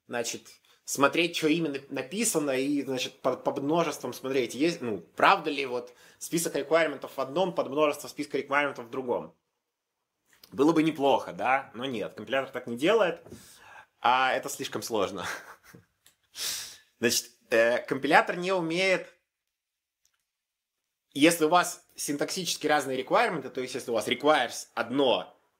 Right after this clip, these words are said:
и requires другое, <clears throat> и, но их можно было бы объединить в один requires,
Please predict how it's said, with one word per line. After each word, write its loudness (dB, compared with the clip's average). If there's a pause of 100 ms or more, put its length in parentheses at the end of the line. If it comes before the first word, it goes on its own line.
и 4
requires 2
другое, -2
<clears throat> 0
и, -4
но 4
их 0
можно -2
было -2
бы 2
объединить -4
в -2
один 0
requires, 0